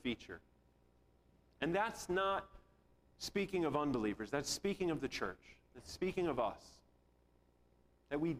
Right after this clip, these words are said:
daily break God's law in thought, word, and deed. We rehearse regularly, First John.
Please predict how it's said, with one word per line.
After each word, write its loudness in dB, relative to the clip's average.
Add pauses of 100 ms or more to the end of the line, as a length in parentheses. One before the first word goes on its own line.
daily 2
break 0
God's 0 (220)
law 2
in -10 (160)
thought, 2 (420)
word, 2 (300)
and -2
deed. 2
We -2
rehearse 0
regularly, 2
First -2
John. 2